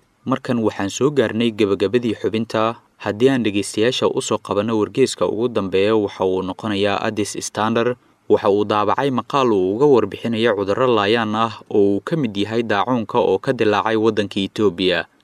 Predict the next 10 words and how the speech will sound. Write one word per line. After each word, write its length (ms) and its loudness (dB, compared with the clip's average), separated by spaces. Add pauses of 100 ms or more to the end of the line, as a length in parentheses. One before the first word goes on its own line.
(140)
Sida 240 2
lagu 240 2
sheegay 400 2
qoraalka 400 0
warbixinta, 720 0 (240)
xanuunkan 560 -2
ayaa 240 4
si 180 -2
aad 200 2
ah 180 -4